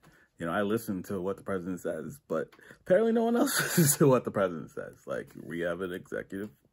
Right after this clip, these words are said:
order or a mandate. And I'm like, "Okay, I have till the end of the year." "No, Jay, you don't have till the end of the year.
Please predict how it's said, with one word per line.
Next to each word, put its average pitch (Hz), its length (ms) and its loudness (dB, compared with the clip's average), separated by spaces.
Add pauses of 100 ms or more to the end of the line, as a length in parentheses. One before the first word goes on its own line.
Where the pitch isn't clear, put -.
(220)
order 131 760 -6 (220)
or 85 340 0
a 67 140 -4
mandate. 120 500 -4 (720)
And 73 320 -8
I'm 73 160 -10
like, 73 220 -10
"Okay, - 460 -8 (120)
I - 120 -6
have - 100 -8
till 80 100 -10
the 73 120 -8
end 87 140 -6
of 120 40 -10
the 139 80 -4
year." 165 400 2 (580)
"No, 117 300 6
Jay, 107 240 4
you 113 140 6
don't 131 140 6
have 143 260 8
till 117 100 2
the 101 140 2
end 95 120 0
of 85 80 -6
the 85 80 -6
year. 95 520 2